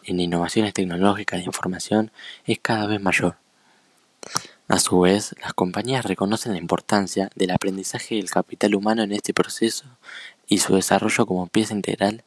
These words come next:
de una industria creciente. Las implicaciones económicas de los enormes avances tecnológicos hacen que, según los autores, aparezca como ridícula la asunción de que el capitalismo, tal y como se conoce hoy en día,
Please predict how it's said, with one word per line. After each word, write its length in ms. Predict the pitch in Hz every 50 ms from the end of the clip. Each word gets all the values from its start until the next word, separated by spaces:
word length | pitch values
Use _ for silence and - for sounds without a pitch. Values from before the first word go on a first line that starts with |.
| _ -
de 80 | - 117
una 120 | 110 107
industria 460 | 101 98 92 110 101 - - - 101 92
creciente. 600 | - 95 95 85 - - 123 - - _ - - _ _ _ _ _ _ _ _ _ _ _ - - - - - - - - - - - - - - - - - -
Las 160 | - - -
implicaciones 640 | - - - 107 101 208 - - 139 139 135 120 -
económicas 560 | 98 90 87 90 104 110 117 113 - - 95
de 100 | 90 90
los 160 | 92 90 - -
enormes 380 | 95 104 113 117 113 - -
avances 280 | 95 101 107 104 - 98
tecnológicos 840 | - - 95 90 90 92 95 107 107 110 113 - 117 117 113 - _ - - - - - -
hacen 220 | - 120 120 123 113
que, 120 | 101 95
según 260 | 87 - 95 104 117
los 120 | 113 107 -
autores, 420 | 95 87 - - 113 113 117 -
aparezca 440 | 113 - - - 101 104 107 - 104
como 240 | - - 95 90 90
ridícula 560 | - 95 101 104 107 - - 113 113 95 - _ - - - - _ _
la 100 | - 90
asunción 460 | - - - - 175 - - 120 120 -
de 200 | - 131 104 101
que 120 | 90 - 90
el 80 | -
capitalismo, 800 | - - - - - 92 - 107 104 110 104 90 95 98 110 - _ _ - _ _ _
tal 200 | - 92 90 92
y 20 |
como 240 | - - 101 95 90
se 100 | - -
conoce 400 | - - - 101 95 - - 90
hoy 180 | 82 90 95 95
en 120 | 98 104
día, 320 | 104 104 107 110 113 113